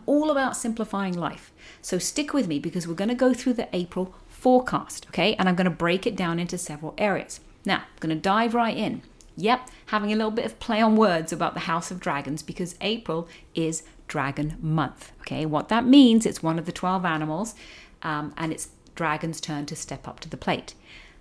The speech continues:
This particular one is something called Bing Chen. Bing is yang fire, like the sun. Chen is dragon. Now, dragons are powerful in their own right. There's no question or hesitation with that.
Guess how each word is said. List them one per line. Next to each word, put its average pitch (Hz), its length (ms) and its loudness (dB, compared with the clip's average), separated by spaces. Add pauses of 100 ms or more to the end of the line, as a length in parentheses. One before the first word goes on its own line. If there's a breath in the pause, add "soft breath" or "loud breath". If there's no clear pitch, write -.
(100)
This 254 160 4
particular 262 500 -2
one 151 220 -4
is 165 80 -6
something 170 380 -6
called 196 360 -8
Bing 156 460 -4
Chen. 117 360 -8 (420 loud breath)
Bing 180 260 2
is 185 220 -4
yang 170 260 -2
fire, 170 400 -2 (180)
like 147 260 -6
the - 80 -2
sun. 185 400 -2 (500 loud breath)
Chen 165 420 -2
is 151 240 -6 (140)
dragon. 113 400 -6 (880 loud breath)
Now, 175 260 4 (320 loud breath)
dragons 247 380 8
are 240 120 6
powerful 190 520 0
in 165 180 0
their 165 180 0
own 156 260 0
right. - 380 -8 (180)
There's 151 180 -2
no 170 340 2 (220 soft breath)
question - 420 -2
or 151 80 0
hesitation 143 640 -6
with 143 160 -10
that. - 180 -6